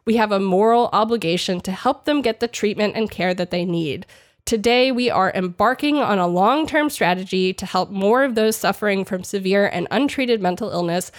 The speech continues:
find their way to treatment and recovery. It begins with an immediate shift in how we interpret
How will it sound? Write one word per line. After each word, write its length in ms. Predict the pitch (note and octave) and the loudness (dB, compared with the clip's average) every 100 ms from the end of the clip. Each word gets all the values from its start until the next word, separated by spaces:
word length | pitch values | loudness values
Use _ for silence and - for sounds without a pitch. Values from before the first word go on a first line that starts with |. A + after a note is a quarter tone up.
| - _ _ | -20 _ _
find 480 | _ A3 C4 D#4+ D4 | _ 0 2 2 2
their 200 | C4+ C4 | 2 2
way 280 | F#3 F#3+ G3 | 2 2 0
to 260 | - G3 | -2 -4
treatment 540 | F#3+ - F#3 F#3 E3+ - | -4 -4 -2 -2 -4 -4
and 300 | B2+ C#3 - | -6 -4 -6
recovery. 580 | - - C3 - - - _ _ _ _ | -6 -6 -6 -8 -12 -16 _ _ _ _
It 160 | F#3+ - | -6 -4
begins 640 | F#3 - C4 C#4+ D4+ - | -4 2 2 2 0 -2
with 120 | G#3+ | 0
an 100 | F#3+ | 0
immediate 480 | F#3 G#3 C4+ F4+ - | 2 2 4 2 0
shift 440 | - F3 F#3+ - | -2 0 0 -4
in 160 | - F#3+ | -4 -4
how 320 | - G#3 A3 | -2 0 2
we 200 | A#3+ B3 | 2 -2
interpret 720 | A3 G3 - F4+ F4+ G#3 G3+ | -4 -6 -2 -2 0 2 0